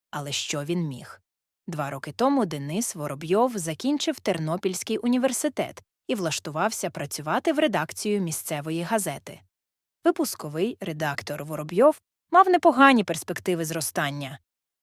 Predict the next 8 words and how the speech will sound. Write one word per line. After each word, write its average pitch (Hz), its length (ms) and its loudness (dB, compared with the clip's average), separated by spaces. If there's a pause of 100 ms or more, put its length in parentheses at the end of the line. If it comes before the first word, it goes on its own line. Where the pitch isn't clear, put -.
які 175 220 0
дозволять 160 500 -2
подвоїти 160 600 -2
зарплату, 302 640 6 (420)
але 330 320 10
це 233 320 6 (180)
в 170 100 -4
майбутньому. 156 840 0